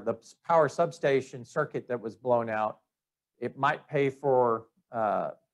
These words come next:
generators that you use to run power, but not the circuit, unless we get category F authorized. In order to get viewpoints to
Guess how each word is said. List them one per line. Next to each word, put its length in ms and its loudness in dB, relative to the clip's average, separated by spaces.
generators 920 2
that 120 -10
you 100 -8
use 520 0
to 100 -6
run 240 -2
power, 480 4
but 200 -4
not 300 0
the 60 -14
circuit, 440 -10
unless 460 -4
we 80 -4
get 340 -4
category 440 -10
F 140 -14
authorized. 600 -4
In 100 2
order 220 6
to 80 0
get 280 4
viewpoints 720 2
to 340 0